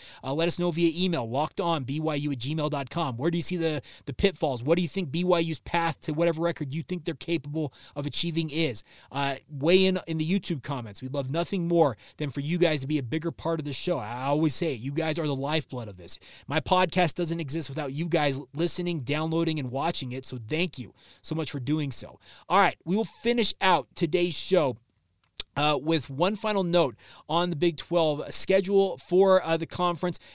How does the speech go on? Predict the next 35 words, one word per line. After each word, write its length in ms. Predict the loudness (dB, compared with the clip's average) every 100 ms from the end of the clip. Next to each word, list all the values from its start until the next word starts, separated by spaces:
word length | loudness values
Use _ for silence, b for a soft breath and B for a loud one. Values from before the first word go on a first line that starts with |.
| B
It's, 260 | -8 -4 -4
and 220 | -4 -4
all 280 | 2 6 6
that 360 | 4 0 -4 -6
still 220 | 2 2
to 80 | 2
come 320 | 0 -2 -2
right 160 | -6
here 180 | -4 -4
on 180 | -2 -2
Locked 280 | -4 -4 -6
On 160 | -8
Cougars. 460 | -2 0 4 2 2 _
First, 360 | 6 6 6 -2
a 60 | 2
word 260 | 4 4
on 180 | 4 2
our 80 | 0
friends 300 | 2 0 0 0
over 240 | 0 2
at 220 | 0 -2
Built 200 | -2 -2
Bar. 140 | 0 2
Obviously, 420 | 2 2 0 0
a 60 |
lot 240 | 2 4 4
of 100 | 2
us 180 | 0 0
out 240 | 0 0
there 220 | 0 2 0
have 160 | 0
gone 260 | -2 -2 -2
through, 360 | 0 2 4
uh, 200 | 4 2
the, 420 | 0 0 0 0